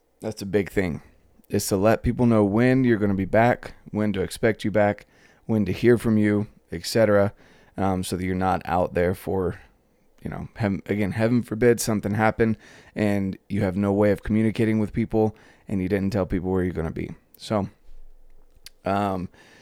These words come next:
that's what I would do with solo elk hunting, uh, or hunting in general, or even just backpacking by yourself. If you're going out into the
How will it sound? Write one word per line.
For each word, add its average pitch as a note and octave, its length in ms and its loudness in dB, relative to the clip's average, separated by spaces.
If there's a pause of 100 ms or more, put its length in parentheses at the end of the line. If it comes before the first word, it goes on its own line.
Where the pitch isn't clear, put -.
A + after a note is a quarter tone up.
(380)
that's A#2+ 240 2
what B2 120 4
I A#2+ 80 8
would A2 140 4
do A2 100 4
with G#2 100 2
solo A2+ 340 2
elk G#2 200 2
hunting, A#2 360 0 (180)
uh, F#2 440 -4 (320)
or D2+ 280 -6 (100)
hunting A2 400 0
in G2 100 0
general, A#2 320 2
or A2 80 4
even C3+ 200 2
just A2 220 -4
backpacking F2+ 600 -4
by - 120 -4
yourself. - 440 -6
If G2+ 100 -8
you're C3 120 2
going D3+ 180 6
out C3 160 4
into A2+ 200 -4
the F#2+ 200 -2